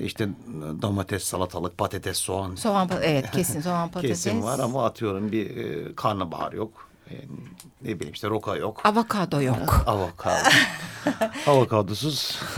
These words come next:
Speaker 2: Ama turşu var
Speaker 1: <laughs> günlerimiz
Speaker 2: mesela.
Speaker 1: çok manasız. <laughs>
Speaker 2: Tu-, turşu hepsinde böyle bir
Speaker 1: Turşu, o sen turşu seviyorsun
Speaker 2: Hatta
Speaker 1: galiba.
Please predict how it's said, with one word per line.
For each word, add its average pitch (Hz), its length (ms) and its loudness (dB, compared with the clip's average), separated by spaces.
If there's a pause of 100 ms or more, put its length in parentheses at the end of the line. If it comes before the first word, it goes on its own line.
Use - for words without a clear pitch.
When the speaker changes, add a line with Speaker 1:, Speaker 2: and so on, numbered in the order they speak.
(120)
Speaker 2:
Ama 330 220 10
turşu 330 440 4
var 330 100 6
Speaker 1:
<laughs> 302 100 10
günlerimiz 123 280 10
Speaker 2:
mesela. 143 220 6
Speaker 1:
çok 131 240 10
manasız. 104 680 4
<laughs> - 180 2
Speaker 2:
Tu-, 202 340 4
turşu 269 380 -2
hepsinde 262 580 0
böyle 233 300 -2
bir 233 140 0 (280)
Speaker 1:
Turşu, - 380 -4
o 110 80 2
sen 113 200 0
turşu 104 300 -6
seviyorsun 90 380 2
Speaker 2:
Hatta 76 120 0
Speaker 1:
galiba. 76 340 -4